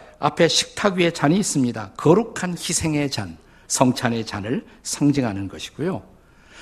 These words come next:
자, 성자 하나님 가운데 그 뒤에 나무가 보입니까? 보여요, 안 보여요? 나무가 보이죠? 이게 상수레 나무예요, 상수레 나무. 그 나무는 후일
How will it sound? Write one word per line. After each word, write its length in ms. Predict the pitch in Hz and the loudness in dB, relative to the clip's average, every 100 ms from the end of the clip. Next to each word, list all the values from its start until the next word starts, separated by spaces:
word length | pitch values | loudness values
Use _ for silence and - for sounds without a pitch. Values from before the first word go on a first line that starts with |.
| - | -4
자, 220 | - 120 | 0 2
성자 400 | - 165 190 185 | 2 0 2 2
하나님 280 | 160 135 117 | 2 2 0
가운데 380 | - 135 143 143 | 0 0 2 -2
그 180 | 147 156 | -4 -6
뒤에 500 | - 185 156 147 - | -2 2 4 2 -4
나무가 420 | 120 127 156 165 | -4 -2 2 2
보입니까? 480 | 156 151 156 175 - - - _ _ _ _ _ _ _ _ _ | 2 2 0 -2 -6 -20 -20 _ _ _ _ _ _ _ _ _
보여요, 560 | 131 135 156 151 165 185 | 2 4 2 4 2 2
안 180 | 175 123 | 0 2
보여요? 440 | 110 101 92 90 _ _ _ _ _ - | 0 0 -14 -20 _ _ _ _ _ -16
나무가 360 | 113 123 135 | -10 -6 -6
보이죠? 520 | 127 131 120 110 107 - _ _ | -6 -6 -8 -8 -18 -18 _ _
이게 140 | 107 107 | -20 -18
상수레 500 | - 160 160 151 135 | -10 -8 -8 -6 -6
나무예요, 400 | 110 98 92 90 | -8 -12 -18 -18
상수레 420 | 113 104 113 104 | -18 -18 -18 -18
나무. 320 | 113 110 175 - _ _ _ _ - _ | -18 -18 -18 -20 _ _ _ _ -20 _
그 100 | - | -4
나무는 340 | 131 131 135 | -2 0 0
후일 460 | 135 - 180 120 - | -2 -2 -2 -4 -8